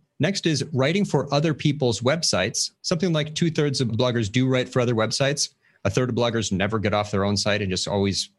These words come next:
their content is a hundred percent on site. It's all owned. They don't get any earned media. There's no P R element. And then the fourth element is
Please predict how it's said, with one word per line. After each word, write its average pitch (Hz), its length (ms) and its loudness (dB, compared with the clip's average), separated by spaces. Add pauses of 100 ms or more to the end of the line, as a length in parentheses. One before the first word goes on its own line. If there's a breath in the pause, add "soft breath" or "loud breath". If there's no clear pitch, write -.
(100)
their 92 100 0
content 101 340 0
is 92 80 -2
a 95 60 0
hundred 101 220 -2
percent 101 380 0
on 98 200 0
site. 104 380 -2 (160)
It's 95 120 -4
all 101 300 0
owned. 110 360 0
They 98 80 0
don't 101 220 0
get 98 140 0
any 101 160 -2
earned 101 280 -2
media. 104 320 0
There's 98 140 -4
no 101 120 2
P 104 200 -2
R 98 140 2
element. 131 320 0 (200)
And 143 160 2
then 151 360 2
the 135 360 2 (120)
fourth 196 300 2
element 131 460 -2
is 123 460 0